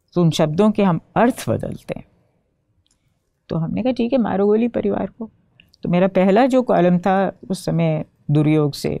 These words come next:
भोपाल गैस त्रासदी हो गई थी, उस पर था। तो मैंने यही लिखा कि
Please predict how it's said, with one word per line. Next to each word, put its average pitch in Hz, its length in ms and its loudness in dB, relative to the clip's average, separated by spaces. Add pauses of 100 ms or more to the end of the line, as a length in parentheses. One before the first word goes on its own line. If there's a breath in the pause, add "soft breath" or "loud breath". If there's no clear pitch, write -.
(100)
भोपाल 123 380 -2
गैस 120 600 -6
त्रासदी 123 440 -4
हो 139 100 -2
गई - 140 -12
थी, 156 260 -12 (800)
उस - 180 -4
पर 170 140 -2
था। 202 320 -4 (960)
तो - 640 -6
मैंने 143 680 -2
यही 165 340 0
लिखा 180 340 -2 (220)
कि 147 400 -4